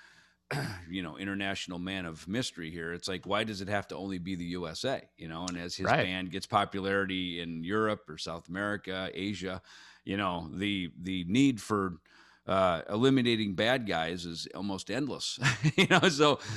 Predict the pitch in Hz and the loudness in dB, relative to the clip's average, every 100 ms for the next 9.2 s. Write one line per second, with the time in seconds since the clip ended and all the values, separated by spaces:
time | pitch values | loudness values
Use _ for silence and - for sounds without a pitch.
0 | 104 - 135 123 110 104 113 104 92 - | -4 4 6 6 6 2 0 0 -6 -6
1 | 107 101 95 85 113 123 - 117 101 92 | -2 0 -2 0 2 4 4 2 2 -4
2 | 92 113 117 117 117 110 107 104 98 117 | -2 2 4 4 4 2 0 -2 -4 -4
3 | 101 95 92 90 95 104 104 104 98 92 | -2 -2 -4 -6 -2 0 2 0 -2 -2
4 | 87 82 - 90 87 - 95 87 - 101 | -4 -10 -8 -6 -8 -8 -6 -4 -4 -4
5 | 98 95 - 95 95 87 78 71 73 - | -2 -2 -4 -4 -4 -4 -6 -8 -12 -16
6 | _ - 120 98 90 87 90 90 90 82 | _ -4 -2 -2 -6 -8 -8 -6 -6 -4
7 | 82 95 98 - 73 73 78 80 - 82 | -2 -2 -2 -4 -12 -12 -10 -12 -8 -8
8 | 85 78 80 87 85 76 76 82 82 85 | -8 -10 -8 -10 -12 -16 -14 -12 -10 -8
9 | 85 80 | -8 -10